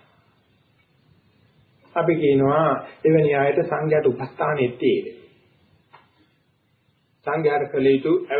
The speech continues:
වත් පිළිවෙත් එයත් අන්න තේරෙනවා. එහෙම නැති වෙනකොට සාමාන්‍ය සංඝයා ආශ්‍රය කරලා නැති, බණ භාවනා කරලා නැති, අරණ ස්ථාන නැති අතෝ සංඝයා දකින්නකොට කෝල කරනවා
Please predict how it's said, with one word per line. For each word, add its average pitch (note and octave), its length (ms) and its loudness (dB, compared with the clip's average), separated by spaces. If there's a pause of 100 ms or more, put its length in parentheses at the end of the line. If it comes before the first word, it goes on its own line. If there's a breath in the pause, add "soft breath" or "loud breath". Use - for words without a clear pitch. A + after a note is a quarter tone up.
(260)
වත් C#3+ 220 -4
පිළිවෙත් F3+ 400 0
එයත් E3+ 220 -2
අන්න G3+ 180 0
තේරෙනවා. D3 540 2 (440 loud breath)
එහෙම A3+ 220 4
නැති A3 320 2
වෙනකොට D#3+ 420 0 (2250)
සාමාන්‍ය B2+ 540 -2
සංඝයා B2 420 -2
ආශ්‍රය A#2+ 280 -4
කරලා A2+ 240 -4
නැති, D#3 280 -4 (180)
බණ B2+ 240 -4
භාවනා B2 400 -2
කරලා C3+ 200 0
නැති, D#3 200 -2
අරණ C3+ 280 -2
ස්ථාන C3 240 -4
නැති B2+ 260 -4
අතෝ D#3 260 0 (320 loud breath)
සංඝයා F3+ 380 0
දකින්නකොට E3+ 440 -2
කෝල G3+ 260 4
කරනවා D3 380 -2